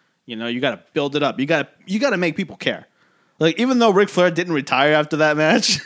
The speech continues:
<laughs> even though it was his retirement <laughs> match, he's had a million ever since. He's had a million retirement matches after that. But y-, you got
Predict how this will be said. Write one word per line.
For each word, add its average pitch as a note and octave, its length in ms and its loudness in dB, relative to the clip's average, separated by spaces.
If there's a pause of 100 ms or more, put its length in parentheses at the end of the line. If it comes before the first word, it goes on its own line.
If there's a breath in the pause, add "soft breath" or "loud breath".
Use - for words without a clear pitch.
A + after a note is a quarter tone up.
<laughs> A4 140 -8
even E3+ 220 0
though E3 160 2
it E3 40 2
was E3 140 0
his E3+ 160 -2
retirement F3 580 0
<laughs> - 0 -
match, G3+ 440 -4 (500 loud breath)
he's F#3 140 -4
had F#3 140 4
a F3 60 2
million F3 360 4
ever F#3 120 2
since. - 520 -6 (360 loud breath)
He's A3 120 -2
had B3+ 100 4
a - 60 4
million A#3+ 320 4
retirement F3 340 2
matches C#3 300 0
after B2+ 200 0
that. G2+ 220 -10 (300 loud breath)
But D3 360 -2 (920)
y-, - 300 -16
you E3 420 -6
got F3 380 0